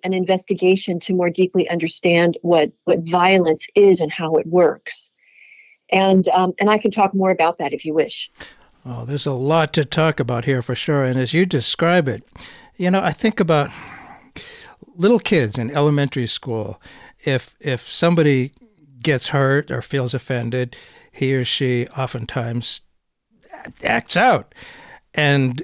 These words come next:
Speaker 2: the adults among us say, "Don't do that. You know, what is that gonna do?" Sit with it for a minute and think about what the best response is, how not to make it worse. And of course,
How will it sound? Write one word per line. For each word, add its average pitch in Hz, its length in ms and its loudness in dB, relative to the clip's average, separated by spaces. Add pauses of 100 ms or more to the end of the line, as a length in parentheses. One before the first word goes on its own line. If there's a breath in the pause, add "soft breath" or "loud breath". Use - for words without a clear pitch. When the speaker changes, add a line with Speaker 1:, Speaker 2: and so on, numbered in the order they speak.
Speaker 2:
the 175 560 -2
adults 151 500 0
among 127 300 2
us 147 380 0
say, 123 500 -2 (800)
"Don't 247 340 0
do 90 200 -6
that. 156 360 -6
You 202 80 0
know, 196 120 2
what 220 180 2
is 202 140 2
that 208 220 2
gonna 156 200 2
do?" 120 300 -4 (260 loud breath)
Sit - 400 -2
with 190 220 0
it 117 120 -2
for - 140 -12
a 113 80 -8
minute 107 320 -10
and 127 180 -4
think 233 300 2
about 143 320 2
what 143 220 0
the 123 100 -2
best 127 420 0
response 117 640 -4
is, 110 220 -8
how 143 380 -2 (320 loud breath)
not 139 280 0
to 143 100 -2
make 123 220 -2
it 120 100 -4
worse. 113 360 -4 (540 soft breath)
And 320 100 0
of 294 100 0
course, 202 420 2